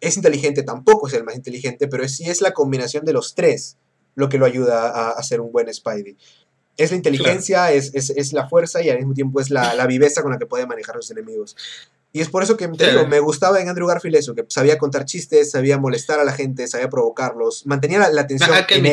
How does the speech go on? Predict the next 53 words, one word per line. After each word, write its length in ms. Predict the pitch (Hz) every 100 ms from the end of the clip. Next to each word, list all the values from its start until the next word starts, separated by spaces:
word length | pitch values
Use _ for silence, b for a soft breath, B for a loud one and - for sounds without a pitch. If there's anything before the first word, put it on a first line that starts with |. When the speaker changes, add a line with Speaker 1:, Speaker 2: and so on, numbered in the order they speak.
| 175
Speaker 2:
admitir 160 | 175 175
que 80 |
es 80 | 170
mucho 320 | 175 185 180
más 200 | 156 160
ágil 440 | 214 - 151 151 - _ _ _ _ -
como 320 | 135 123 120
debería 360 | 117 120 123
ser 160 | 123 123
Spider-Man 580 | 117 120 120 120 120 113
en 100 | 113
las 120 | 113
peleas, 440 | 113 110 110 110
eso 200 | 117 120
sí 100 | 117
es 60 | 110
cierto. 420 | 104 101 - 180 - B
Speaker 1:
También. 440 | 143 123 107 113 135 _ _ _ -
En 340 | 151 147 147
el 60 | 151
de, 160 | 156
en 100 | 156
el 60 | 156
de 60 | 156
Speaker 2:
Y 60 |
Speaker 1:
Tobey 160 | 190 208
se 100 | 175
Speaker 2:
utiliza 100 | 170 180
Speaker 1:
notaba 200 | 160 156
Speaker 2:
mu- 80 | 156
Speaker 1:
muy, 180 | 156 147
muy 160 | 147
lento 320 | 135 135 131
a 40 | 110
veces, 160 | 107 107
o 60 | -
sea, 140 | 120
muy... 580 | 120 120 117 117 110 107 104 - _ _ _ _ _ _ _ _
No 140 | - 175
Speaker 2:
Sí, 60 |
Speaker 1:
sé, 60 | 139
Speaker 2:
más 160 | 139 135
que 60 | -
en 40 |
las 80 | 156
Speaker 1:
es 60 | 175
Speaker 2:
últimas 260 | 185 185
películas 500 | 170 165 165 170 170
había 180 | 139 156
perdido 280 | 156 151 147
bastante 360 | 135 147 147
físico, 600 | 143 143 131 123 131 165 131
eh, 540 | 120 110 110 107 104